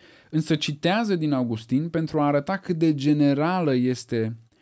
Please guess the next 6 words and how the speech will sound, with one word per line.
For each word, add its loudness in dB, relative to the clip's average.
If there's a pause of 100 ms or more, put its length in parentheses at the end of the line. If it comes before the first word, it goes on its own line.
(180)
tentația 0
aceasta, -6
haideți -2
să-i -2
spunem -2
primitivă, -6